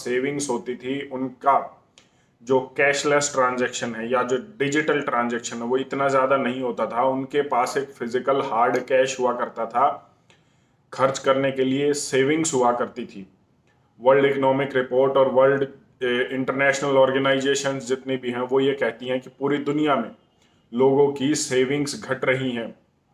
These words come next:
और इस पर अगर आप देखें तो दो हज़ार आठ से लेकर दो हज़ार बाईस, मतलब ये जो तेरह चौदह साल का पीरियड है, और या मैं कहूँ पिछले जो सात आठ साल का पीरियड है, उसमें सबसे ज़्यादा जो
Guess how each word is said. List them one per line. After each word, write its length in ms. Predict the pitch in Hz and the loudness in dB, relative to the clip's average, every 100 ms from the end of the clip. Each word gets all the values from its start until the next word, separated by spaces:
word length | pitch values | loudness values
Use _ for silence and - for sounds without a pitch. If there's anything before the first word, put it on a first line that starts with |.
| _ _ _ 117 | _ _ _ 0
और 180 | 135 | 0
इस 360 | 160 143 139 - | 0 -4 -6 -6
पर 280 | - 131 139 | -2 2 2
अगर 300 | - 135 135 | 2 2 4
आप 160 | 135 131 | 2 2
देखें 340 | 127 123 139 | -2 -2 -6
तो 80 | 139 | -4
दो 200 | 131 131 | 0 4
हज़ार 320 | 127 135 131 - | 4 4 2 0
आठ 220 | 123 131 | 0 0
से 120 | - | -2
लेकर 300 | 127 123 127 | -2 0 0
दो 160 | 120 135 | 2 2
हज़ार 240 | 123 120 | 4 0
बाईस, 400 | 113 117 113 - - _ | 0 -2 -4 -8 -20 _
मतलब 460 | 117 120 127 139 131 | -8 -2 0 0 -2
ये 60 | 135 | -2
जो 160 | 135 | 0
तेरह 320 | 131 131 135 135 | -2 0 2 2
चौदह 300 | 139 131 131 | 2 2 2
साल 280 | 127 127 | 2 -2
का 120 | 127 120 | -2 -4
पीरियड 380 | 131 127 127 | -6 -2 -2
है, 100 | 110 | 0
और 200 | 117 135 127 | 0 0 2
या 100 | 139 | 0
मैं 140 | 143 | 0
कहूँ 260 | 139 127 135 | -2 -4 -4
पिछले 300 | 143 135 147 | -12 -6 -4
जो 160 | 156 160 | -2 -2
सात 280 | - 123 147 | 0 0 0
आठ 100 | 135 | -2
साल 260 | - 123 | -2 -4
का 100 | 127 | -2
पीरियड 380 | 120 123 120 117 | -6 -6 -4 -4
है, 160 | 98 95 _ _ _ _ - | -4 -16 _ _ _ _ -8
उसमें 360 | 131 131 139 151 | -6 -4 -2 -2
सबसे 500 | 151 123 117 143 143 | 0 -2 -2 0 0
ज़्यादा 680 | 131 131 127 131 107 - _ _ _ _ _ - | 2 2 4 2 -2 -8 _ _ _ _ _ -14
जो 320 | 120 131 135 | 0 2 2